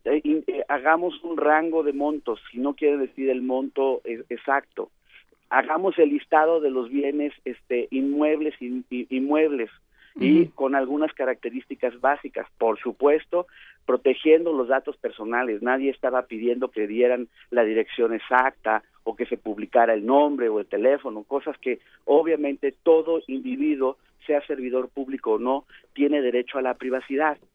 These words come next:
Speaker 1: Pero insisto, viendo cómo se hace en otros países que incluso han enfrentado problemas o que tienen problemas similares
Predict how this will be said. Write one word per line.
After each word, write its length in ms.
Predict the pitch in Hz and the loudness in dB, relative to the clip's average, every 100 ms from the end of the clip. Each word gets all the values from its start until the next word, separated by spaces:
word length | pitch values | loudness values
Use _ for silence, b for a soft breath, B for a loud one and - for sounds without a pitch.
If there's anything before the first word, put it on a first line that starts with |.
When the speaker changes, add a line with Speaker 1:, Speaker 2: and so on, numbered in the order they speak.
| _ _ - | _ _ 0
Speaker 1:
Pero 180 | 139 | 2
insisto, 640 | 147 147 - 190 - 139 147 _ _ _ _ | 2 -2 -8 -12 -6 -6 -6 _ _ _ _
viendo 560 | 143 143 165 185 196 185 | -8 0 2 2 0 -4
cómo 320 | - 170 170 165 | 0 0 0 -2
se 160 | 160 | 0
hace 240 | 160 - 151 | 0 0 -4
en 60 | |
otros 260 | 139 143 139 | -4 -8 -8
países 420 | - 120 123 127 - | -4 -4 -4 -10 -12
que 80 | 123 | -8
incluso 480 | 127 - 170 196 190 | -8 -6 -4 -2 -2
han 80 | 170 | -4
enfrentado 640 | 151 123 120 139 139 139 | -2 -4 0 0 2 0
problemas 480 | 123 123 131 135 131 - | -2 0 0 -2 -4 -8
o 100 | 110 | -6
que 120 | 120 | -4
tienen 320 | 143 147 147 | -2 0 0
problemas 520 | 120 120 131 135 135 - B B B - | 0 0 0 0 -4 -8 B B B -6
similares 540 | 135 135 135 147 156 | 0 2 4 4 2